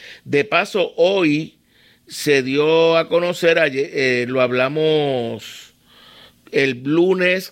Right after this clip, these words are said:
con, con Efraín Williams, el director de torneo, sobre la posibilidad de que Salinas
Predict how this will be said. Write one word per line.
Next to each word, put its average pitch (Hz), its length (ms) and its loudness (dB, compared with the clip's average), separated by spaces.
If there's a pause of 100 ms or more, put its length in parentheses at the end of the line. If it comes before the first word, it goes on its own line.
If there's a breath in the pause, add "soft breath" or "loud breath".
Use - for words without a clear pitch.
con, 117 1000 -4 (540 soft breath)
con 135 220 2
Efraín 135 440 0
Williams, 160 560 -4
el 127 160 -6
director 123 460 -2
de 147 140 0
torneo, 147 720 -4 (540 loud breath)
sobre 135 1120 0
la 143 280 -2
posibilidad 139 960 -2 (180)
de 143 280 -2
que 120 720 -2 (480 soft breath)
Salinas 143 960 -4